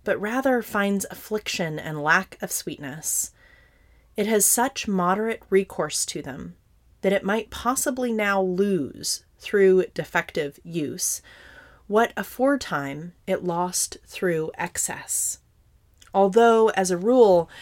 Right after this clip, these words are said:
God gives to those whom he leads into this night humility and readiness, albeit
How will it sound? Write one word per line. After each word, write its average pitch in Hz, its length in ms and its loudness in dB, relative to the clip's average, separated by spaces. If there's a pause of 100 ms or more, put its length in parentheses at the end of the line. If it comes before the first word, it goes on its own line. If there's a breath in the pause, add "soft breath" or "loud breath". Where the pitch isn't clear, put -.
(240 loud breath)
God 202 320 0
gives 240 380 6
to 247 140 -2
those 175 480 4
whom 190 200 0
he 185 160 -2
leads 175 560 -2
into 180 380 0
this 147 240 -4
night 139 400 -8 (100)
humility 175 800 0
and 156 140 -10
readiness, 156 760 -4 (500 soft breath)
albeit 185 420 -4